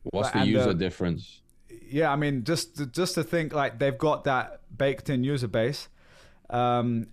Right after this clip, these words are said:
Speaker 2: and they, they already stu-, I, I think it could be quite interesting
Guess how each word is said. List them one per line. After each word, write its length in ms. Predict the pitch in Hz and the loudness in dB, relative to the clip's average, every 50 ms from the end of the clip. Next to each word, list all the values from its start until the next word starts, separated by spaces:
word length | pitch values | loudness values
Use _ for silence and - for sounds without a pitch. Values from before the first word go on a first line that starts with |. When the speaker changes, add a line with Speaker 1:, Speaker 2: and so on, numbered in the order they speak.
| - | -8
Speaker 2:
and 420 | - 123 123 123 120 120 120 113 - - - - | -4 -2 0 0 2 2 0 0 -2 -6 -12 -8
they, 240 | 117 135 135 139 123 | -2 0 0 0 0
they 180 | 104 107 135 135 | 0 0 2 2
already 300 | 139 147 151 151 139 123 | 4 4 4 2 2 0
stu-, 240 | - - - - 143 - - | -2 -4 -4 -4 -2 -2 0
I, 220 | 139 139 - 139 | -2 -2 0 -2
I 20 | |
think 260 | 147 - 208 233 233 160 | -2 -2 -2 -2 -2 -2
it 200 | 127 - - - | -4 -4 -8 -12
could 560 | - - - - 170 175 170 156 131 - - - - - - - - - - - _ - - - | -16 -8 -4 0 2 2 2 0 -2 -6 -14 -18 -20 -20 -20 -20 -20 -20 -20 -20 _ -14 -6 -2
be 300 | 147 139 139 135 123 117 | 0 0 2 0 0 -2
quite 340 | - - - 151 139 117 127 | -2 -2 0 0 0 2 0
interesting 640 | 139 143 - - 131 110 - - 113 107 101 98 | -2 -2 0 0 0 0 0 -2 -4 -2 -2 -4